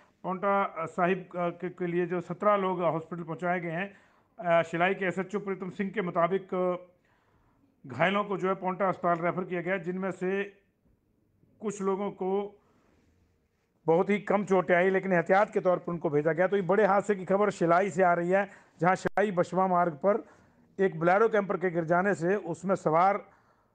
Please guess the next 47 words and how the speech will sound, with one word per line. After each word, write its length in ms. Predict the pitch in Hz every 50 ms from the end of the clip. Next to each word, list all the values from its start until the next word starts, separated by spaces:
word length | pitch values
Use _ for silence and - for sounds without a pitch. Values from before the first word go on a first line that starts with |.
| _ _ -
दो 240 | 131 123 170 196 214
लोगों 240 | 208 208 190 208 185
की 100 | 170 190
मौत 240 | 180 175 185 180 175
हो 100 | 170 175
गई 140 | 165 185
और 140 | 202 208 190
सत्रह 380 | - - 202 - - 233 233 220
लोग 320 | 190 180 185 190 165 160
घायल 300 | 131 127 151 170 180 175
बताए 300 | 156 160 - 156 147 143
जा 160 | 135 143 135
रहे 120 | 131 127 120
हैं। 180 | 117 110 98 - _ _ _ _ -
तस्वीरें 340 | 160 123 170 202 208 214
आप 320 | 196 185 185 190 190 - 190 185 185 -
अपनी 200 | 170 151 175 185
स्क्रीन 260 | 170 - - 190 190 170
पर 80 | 185
देख 240 | 165 170 165 - 175
रहे 100 | 180 185
हैं 280 | 190 190 160 139 151 143
दुर्घटनाग्रस्त 520 | 156 143 160 160 165 190 170 180 165 131
बोलेरो 300 | 139 147 147 160 175 185
की, 340 | 175 - 175 196 220 - - _ _ - - _ _ _ _ -
और 760 | 156 156 165 170 170 170 165 160 170 170 170 175 175 175 - _ - _ _ _ _ _ _ _ -
इसका 240 | 156 - - 196 190
अपडेट 540 | 185 - 175 165 156 170 202 220 220 220
अभी 300 | - 180 170 170 196 196
जो 100 | 170 185
बाकी 320 | 175 170 170 170 170 196 190
है 120 | 190 196
वो 140 | 190 185 185
आना 240 | 170 160 170 185 175
है, 100 | 185 180
क्योंकि 440 | 151 170 160 - 202 196 185 - -
ये 180 | 175 165 180 190
भी 180 | 190 202 208 190
कहा 260 | 202 - 160 165 180
जा 140 | 165 170 165
रहा 100 | 170 175
है 60 | 175
कि 100 | 165 190
दो 340 | 175 135 123 175 208 226 220
लोग 220 | 214 214 208 190
और 300 | - - 185 190 202 190
भी 300 | 156 180 196 208 202